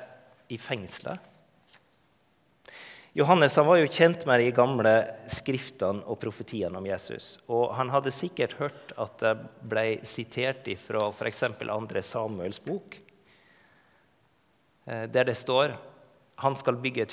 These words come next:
hus for mitt navn, og jeg vil trygge hans kongetrone til evig tid.» Eller for eksempel noe som står i profetiene i Jesaja: «Han har sendt meg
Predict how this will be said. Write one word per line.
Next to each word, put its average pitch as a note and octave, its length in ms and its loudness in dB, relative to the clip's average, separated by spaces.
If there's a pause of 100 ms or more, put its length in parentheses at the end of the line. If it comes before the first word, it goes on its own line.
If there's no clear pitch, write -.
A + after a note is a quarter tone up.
hus E3+ 320 -6
for A2 160 -2
mitt A2 180 -8
navn, B2 300 -4
og G2+ 80 -2
jeg G#2 160 0
vil A2 160 -10
trygge B2+ 400 -6
hans G#2 240 -8
kongetrone A#2 880 -8
til - 160 -10
evig - 380 -8
tid.» - 260 -14 (580)
Eller C3 380 -2
for C3 80 -8
eksempel A#2 400 -6
noe G#2+ 240 -6
som G2+ 100 -12
står G#2 300 -6
i G2+ 80 0 (400)
profetiene G#2 560 -4
i G#2+ 140 -6
Jesaja: G#2 500 -2 (960)
«Han D#3 240 2
har C3 160 2
sendt C#3+ 480 -4
meg C3+ 400 -6